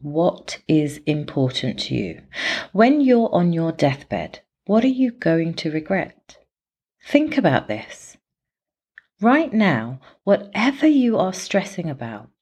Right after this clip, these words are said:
will it matter on your deathbed?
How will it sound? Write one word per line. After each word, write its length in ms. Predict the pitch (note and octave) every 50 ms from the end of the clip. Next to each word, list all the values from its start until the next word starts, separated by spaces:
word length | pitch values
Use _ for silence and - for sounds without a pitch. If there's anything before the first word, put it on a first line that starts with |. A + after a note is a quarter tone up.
| _ _ _ _ _
will 360 | E3 E3 F#3+ A#3 C4 C4+ C#4
it 160 | C4+ B3+ - -
matter 520 | G#3 G#3 G3 - - - - C#3 C3+ - -
on 220 | - E3 D#3 D#3
your 220 | D#3 D#3 D#3 D3+ C#3+
deathbed? 640 | - D#3 C#3 - - _ - G#2 D#2+ - - _